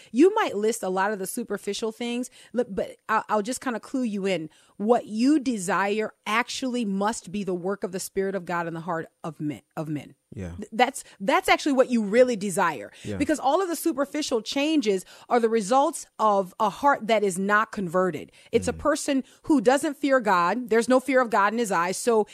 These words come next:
Speaker 1: he, um, will act unjustly,
Speaker 2: Hmm.
Speaker 1: right? He, he will not care about the Ten Commandments, right? He will not love the Lord God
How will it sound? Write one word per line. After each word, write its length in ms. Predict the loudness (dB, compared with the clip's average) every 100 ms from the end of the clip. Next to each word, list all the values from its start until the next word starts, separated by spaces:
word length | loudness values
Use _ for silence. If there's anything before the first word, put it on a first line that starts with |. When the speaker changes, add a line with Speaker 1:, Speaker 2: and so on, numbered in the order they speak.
| -10
Speaker 1:
he, 440 | 2 4 6 2 0
um, 360 | 0 2 2 -2
will 240 | 0 2 2
act 280 | 2 -2 -2
unjustly, 640 | -2 2 2 2 -4 -4 _ _ -12
Speaker 2:
Hmm. 80 | -12 -12 -8
Speaker 1:
right? 320 | 2 4 4
He, 220 | 2 2 2
he 240 | 4 4
will 440 | 4 2 4 2 -2
not 400 | 0 2 2 2
care 400 | 0 2 2 -2 -10 -4
about 340 | 0 2 2
the 80 | -4
Ten 180 | -2 -4
Commandments, 640 | -2 -4 -4 -4 -6 -10 _ _ -2
right? 200 | 2 2
He 160 | 4 4
will 160 | 4
not 500 | 2 4 4 2 -6 -12
love 340 | -4 0 0 0
the 100 | 0
Lord 300 | 2 0 0
God 420 | 0 2 0